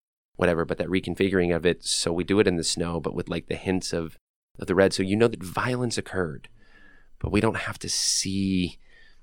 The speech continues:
the end result of that, which is so disheartening for our Native folks.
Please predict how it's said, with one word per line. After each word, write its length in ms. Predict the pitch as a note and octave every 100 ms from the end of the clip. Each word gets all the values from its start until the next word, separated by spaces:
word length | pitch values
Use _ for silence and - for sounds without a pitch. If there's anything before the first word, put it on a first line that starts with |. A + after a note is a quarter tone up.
| -
the 160 | F2+ F#2
end 200 | F#2 F2+
result 400 | F2+ E2+ F2 -
of 120 | D2+
that, 320 | E2+ D#2+ D#2+ - - -
which 240 | F2+ F2+ F2
is 140 | D#2+
so 500 | - F2+ F2 F2 E2
disheartening 720 | D2+ F2 - E2 G#2 C3 D3+ - - - - -
for 260 | - F2+
our 80 | E2+
Native 240 | E2+ D#2+ D2
folks. 480 | F2+ F2 - -